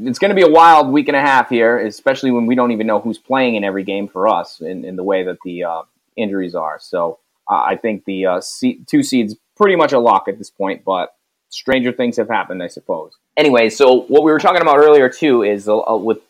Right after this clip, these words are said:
with all the injuries and seeing a lot of these different guys play, we've seen, I mean, we're gonna see Kadeem Allen start a game tonight, and we've only seen him play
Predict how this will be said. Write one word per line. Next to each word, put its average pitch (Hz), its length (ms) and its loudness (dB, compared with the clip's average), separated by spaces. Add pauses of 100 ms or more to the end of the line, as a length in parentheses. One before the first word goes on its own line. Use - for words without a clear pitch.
(140)
with 170 200 0
all 160 120 6
the 139 160 2
injuries 131 380 0
and 110 120 -6
seeing 139 280 -2
a 120 40 2
lot 120 200 4
of 117 60 -2
these 113 120 -6
different 113 260 -6
guys 110 220 0 (100)
play, 110 280 0 (300)
we've 110 160 -4
seen, 120 600 -2
I 101 60 -2
mean, 104 160 -2
we're 104 140 2
gonna 117 140 0
see 110 180 -8
Kadeem 113 280 -6
Allen 110 220 -2
start 110 240 0
a 98 60 -4
game 110 200 -6
tonight, 98 380 -8
and 92 300 -14 (280)
we've 110 140 -4
only 113 200 0
seen 110 260 -6
him 104 140 -4
play 107 440 0